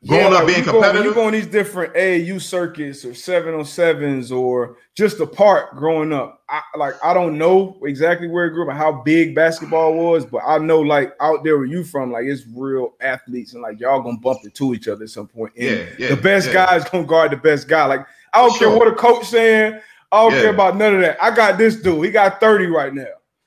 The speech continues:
Speaker 2: No, I'm
Speaker 1: Like,
Speaker 2: with
Speaker 1: I
Speaker 2: you.
Speaker 1: got
Speaker 2: I'm with you. I, I don't know, man. I, I just think he's, I don't know, man. It, it, it's, it's tough. And then for him to say, like,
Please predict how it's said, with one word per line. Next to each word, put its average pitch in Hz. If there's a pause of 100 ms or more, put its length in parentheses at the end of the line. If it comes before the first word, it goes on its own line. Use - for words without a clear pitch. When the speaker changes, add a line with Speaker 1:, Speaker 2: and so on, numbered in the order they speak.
(480)
Speaker 2:
No, 175
I'm 202
Speaker 1:
Like, 147
Speaker 2:
with 175
Speaker 1:
I 180
Speaker 2:
you. -
Speaker 1:
got 196
Speaker 2:
I'm 185
with 196
you. 170
I, 214 (260)
I 381
don't 339
know, 165
man. 131
I, 196
I 240
just 240
think 202
he's, 185 (1900)
I 156
don't 135
know, 131
man. 104
It, 135
it, 151
it's, 156
it's 151
tough. 175
And 131
then 170
for 135
him 151
to 131
say, 143
like, 131